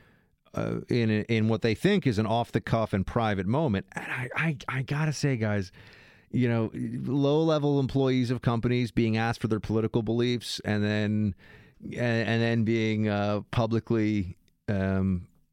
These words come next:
you know, pilloried in this way, to be, you know, a-, attacked and humiliated like this. I know right now it's like, "Oh, well, it's telling us the truth about C N N and Trump coverage." But for, does anyone not know that C N N is, is vehemently anti-Trump?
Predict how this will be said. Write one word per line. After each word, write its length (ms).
you 180
know, 140
pilloried 460
in 100
this 160
way, 220
to 60
be, 80
you 460
know, 240
a-, 220
attacked 360
and 100
humiliated 500
like 220
this. 340
I 140
know 340
right 240
now 460
it's 140
like, 180
"Oh, 180
well, 220
it's 320
telling 280
us 100
the 80
truth 260
about 260
C 180
N 100
N 140
and 100
Trump 240
coverage." 240
But 120
for, 140
does 220
anyone 300
not 200
know 240
that 120
C 200
N 80
N 460
is, 380
is 340
vehemently 760
anti-Trump? 580